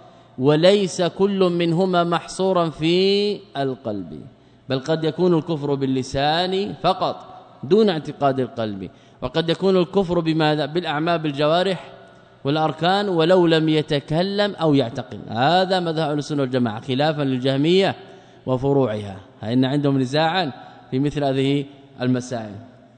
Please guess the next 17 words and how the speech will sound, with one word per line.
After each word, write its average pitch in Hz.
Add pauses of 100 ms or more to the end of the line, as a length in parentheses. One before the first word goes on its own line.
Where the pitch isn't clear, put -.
قال 165
رحمه 156
الله 147
تعالى: 156
"وصارف 160 (240)
خالص 156
حقه 170 (400)
لغيره". 123
إذن 135
الصرف 143
بمعنى 139
التوجه، 131
توجه 135
بالعبادة 127 (340)
لغير 127
الله 120
تعالى. 110